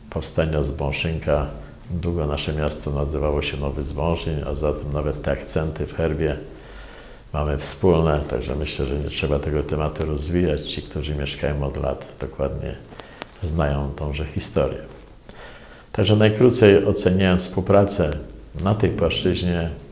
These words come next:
Rada Miejska oceniła ją bardzo pozytywnie. I tutaj podziękowanie dla naszych partnerów za owocną współpracę i życzliwość na tych wszystkich płaszczyznach. Podejmowane działania w obszarze promocji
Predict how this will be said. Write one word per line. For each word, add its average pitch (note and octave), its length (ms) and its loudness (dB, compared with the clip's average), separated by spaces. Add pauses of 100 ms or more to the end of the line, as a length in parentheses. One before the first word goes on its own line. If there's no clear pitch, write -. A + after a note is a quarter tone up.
Rada D#2+ 340 0
Miejska D#2 360 -4
oceniła D2 400 -2
ją D2 140 -4
bardzo D#2 280 -2
pozytywnie. F2 720 -2 (1300)
I - 20 -2
tutaj D#2+ 300 -2
podziękowanie D#2+ 920 0
dla D2 120 0
naszych C#2+ 340 -6
partnerów F2+ 600 2 (320)
za D2+ 140 0
owocną E2+ 400 0
współpracę D#2 720 0
i C#2 40 -4
życzliwość D#2+ 560 -2
na D2+ 100 -2
tych D#2+ 160 -4
wszystkich - 380 -8
płaszczyznach. D#2+ 640 2 (480)
Podejmowane G2 880 8
działania E2+ 600 8 (520)
w G2+ 60 4
obszarze F#2 480 8
promocji F#2+ 640 6